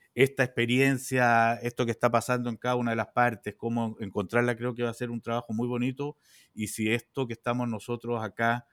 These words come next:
que hemos iniciado acá, sirve de puerta de entrada para ampliar ese diálogo, creo que vamos a haber hecho algo extraordinario.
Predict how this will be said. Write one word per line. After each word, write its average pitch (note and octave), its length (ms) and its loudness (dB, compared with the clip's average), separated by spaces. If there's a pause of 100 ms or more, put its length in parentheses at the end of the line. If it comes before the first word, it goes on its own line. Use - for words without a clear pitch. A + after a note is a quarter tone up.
(320)
que G#2+ 100 0
hemos A2 180 2
iniciado A2 460 2
acá, A2+ 260 0
sirve A2+ 320 0
de G2 100 0
puerta A2+ 320 -2
de A2 60 0
entrada C3 720 2 (520)
para G2+ 200 0
ampliar A2+ 280 0
ese A#2 180 -2
diálogo, B2 460 2
creo A2 240 -2
que G#2 60 -4
vamos G#2 180 -2
a G2+ 40 -2
haber G2 140 -2
hecho G#2+ 240 -4
algo G2+ 220 -2
extraordinario. F2+ 680 -8